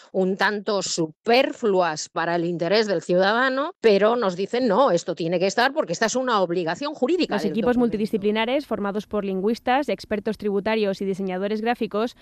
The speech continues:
Speaker 2: son claves para hacer estos cambios, porque estos equipos hacen ver a la administración que muchas veces no habla el mismo idioma que la ciudadanía, algo que han demostrado desde la cátedra de la Universidad de Barcelona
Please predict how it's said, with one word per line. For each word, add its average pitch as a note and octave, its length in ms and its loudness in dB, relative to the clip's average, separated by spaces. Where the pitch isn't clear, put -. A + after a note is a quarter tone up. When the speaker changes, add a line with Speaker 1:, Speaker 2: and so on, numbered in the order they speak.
Speaker 2:
son C4 260 0
claves C4 300 2
para G3 160 -2
hacer G3+ 160 -4
estos F#3 240 -8
cambios, A#3 480 0
porque A3 220 2
estos C#4+ 220 0
equipos C4 480 0
hacen A3+ 300 -2
ver A3+ 120 0
a G#3+ 40 2
la G3+ 80 0
administración G3+ 800 -2
que G3+ 120 -4
muchas B3 260 2
veces C4+ 320 0
no A3+ 160 2
habla A#3+ 180 0
el A#3 80 2
mismo G#3+ 220 0
idioma G#3 320 0
que A#3 80 -4
la G3+ 100 -2
ciudadanía, F#3+ 680 -2
algo B3 260 2
que C#4 80 0
han C#4+ 80 2
demostrado C#4 540 2
desde A3 240 -2
la G3 120 -2
cátedra B3 380 0
de A#3 80 0
la G#3+ 80 2
Universidad G3+ 480 -2
de F#3+ 100 -2
Barcelona A3+ 640 -2